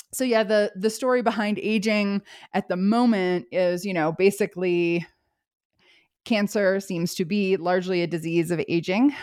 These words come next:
Um, but there, it's possible that there's some effects, um, you know, if you have sort of too much cancer suppression, um, that is not being regulated properly, that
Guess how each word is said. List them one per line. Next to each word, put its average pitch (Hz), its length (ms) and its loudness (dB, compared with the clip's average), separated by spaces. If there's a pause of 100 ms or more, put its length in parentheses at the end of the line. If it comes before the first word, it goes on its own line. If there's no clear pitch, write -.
(120)
Um, 196 380 0 (380)
but 202 400 4 (100)
there, 202 340 2
it's 196 220 -4
possible 220 540 0
that 175 100 -4
there's 190 220 -2
some 180 600 0
effects, - 680 0
um, 165 420 0 (280)
you 208 80 0
know, 185 60 2
if 175 140 -2
you 196 80 4
have 185 180 -2
sort 180 200 0
of 165 100 -8
too 233 260 -4
much 196 280 -4
cancer 175 320 0
suppression, 165 800 0 (320)
um, 165 540 -2 (680)
that 180 160 4
is 170 180 -2
not 175 280 0
being 175 280 0
regulated 165 520 0 (100)
properly, 156 800 0
that 156 340 0